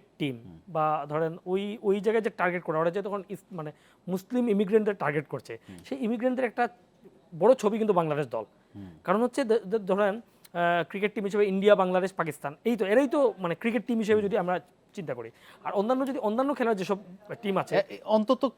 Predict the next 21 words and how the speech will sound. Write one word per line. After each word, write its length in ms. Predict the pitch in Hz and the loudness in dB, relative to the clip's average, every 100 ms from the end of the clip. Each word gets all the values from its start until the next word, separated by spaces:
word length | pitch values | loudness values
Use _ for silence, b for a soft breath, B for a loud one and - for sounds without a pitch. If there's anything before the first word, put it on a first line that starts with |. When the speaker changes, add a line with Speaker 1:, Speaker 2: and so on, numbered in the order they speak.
| _ | _
Speaker 2:
ক্রিকেট 480 | 208 214 294 285 - | 0 2 2 0 2
খেলে 260 | 247 254 | 4 4
যেসব 480 | 202 196 - 214 151 | 4 2 2 -2 2
দেশগুলো, 580 | 151 151 147 143 135 220 | 2 2 2 0 0 -2
Speaker 1:
হুম। 80 | 143 | 2
Speaker 2:
তারা 260 | 160 180 220 | 4 6 4
তো 160 | 269 | 2
বাংলাদেশি 600 | 214 180 170 160 170 190 139 131 | 2 2 2 -2 -2 -2 -2 0
দ-, 640 | 156 139 139 131 127 123 | 2 2 -4 -6 -6 -6
ক্রিকেটারদেরকে 560 | - 147 151 143 147 156 | -6 -4 -2 -4 -4 -4
চেনেই, 320 | - 214 143 | 0 2 2
মানে, 340 | 90 _ - - | -4 _ -20 0
Speaker 1:
অবশ্যই, 220 | 180 151 | 2 2
Speaker 2:
এতে 140 | 151 | 0
কোনো, 200 | 175 180 | -2 -2
Speaker 1:
অব-, 120 | 180 156 | -2 -2
Speaker 2:
এতে 120 | 190 | 0
কোনো 120 | 190 | 2
Speaker 1:
অবশ্যই, 140 | 170 | 2
Speaker 2:
ভুল 120 | 135 170 | -2 -6
নাই। 160 | 110 | -6